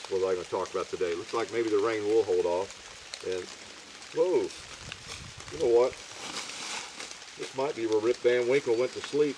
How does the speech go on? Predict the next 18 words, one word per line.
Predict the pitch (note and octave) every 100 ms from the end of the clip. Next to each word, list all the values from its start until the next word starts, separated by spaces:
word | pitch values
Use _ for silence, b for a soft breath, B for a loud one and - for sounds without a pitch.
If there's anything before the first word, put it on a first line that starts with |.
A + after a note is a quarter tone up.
| -
and | A2+
left | B2+ -
his | A2
gun. | D3 D#3+ D3 C3+ - - - - - - F3+
Ah, | F#3 - - -
look | -
what | F3
I | E3
found. | - E3 E3+ D#3 A#2 - - - - - - - - - -
Someone | D#3+ D#3+
left | D#3+ C3+
a |
perfectly | B2 D#3+ E3+ E3 D3
good | C#3 D#3+
rifle | C#3 D#3+ D#3+ C#3 C#3 - - - - - - -
sitting | D3+ C#3+
right | D#3 D#3+
here. | D#3 E3